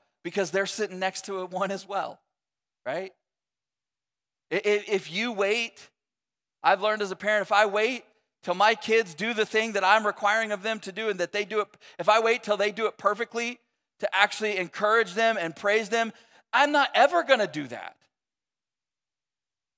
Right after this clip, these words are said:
Give thanks for imperfect gifts. You, you don't need any more good in your life than you have right now to choose contentment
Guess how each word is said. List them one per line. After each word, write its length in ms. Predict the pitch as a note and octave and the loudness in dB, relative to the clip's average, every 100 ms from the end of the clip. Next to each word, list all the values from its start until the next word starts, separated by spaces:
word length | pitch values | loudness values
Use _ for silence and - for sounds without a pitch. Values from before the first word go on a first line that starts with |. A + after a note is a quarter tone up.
| _ _ _ _ _ _ _ _ _ _ _ _ _ | _ _ _ _ _ _ _ _ _ _ _ _ _
Give 140 | - G#3 | -14 -12
thanks 320 | F#3+ F#3 - | -10 -12 -14
for 120 | D#3 | -14
imperfect 520 | C3 C3 B2+ - A2 | -14 -12 -14 -16 -20
gifts. 460 | A2 G2 - - - _ _ _ - | -20 -20 -20 -20 -20 _ _ _ -12
You, 180 | G3+ C4 | -8 -8
you 320 | F3+ A#3+ D4 | -8 -6 -4
don't 360 | A#3+ C4 B3+ G#3 | -2 -2 -2 -4
need 300 | G#3 G3+ - - | -8 -8 -10 -8
any 300 | A#3 C#4 B3+ | -6 -4 -4
more 300 | A#3 A#3+ G#3 | -4 -4 -6
good 300 | E3+ G3+ G3+ | -6 -6 -8
in 180 | F#3 | -12
your 240 | F3 E3+ E3+ | -8 -6 -6
life 400 | D#3+ D3+ C3 B2+ _ _ _ _ _ _ _ _ _ _ _ - | -8 -10 -10 -12 _ _ _ _ _ _ _ _ _ _ _ -12
than 160 | C#3+ | -10
you 160 | F3+ A#3 | -8 -6
have 280 | G3 F#3 D3 C3 C#3 | -2 0 -2 -6 -2
right 340 | E3+ G#3+ G#3+ - | 0 0 -4 -16
now 640 | E3+ E3 E3 D3 A#2+ A2+ - _ - | -8 -6 -4 -4 -6 -8 -14 _ -20
to 100 | A2+ | -20
choose 760 | - - E3+ G3 G3+ G3 - _ _ _ | -14 -12 -12 -14 -16 -18 -20 _ _ _
contentment 720 | G3 F#3 - C3 A#2+ B2+ | -16 -14 -10 -10 -10 -12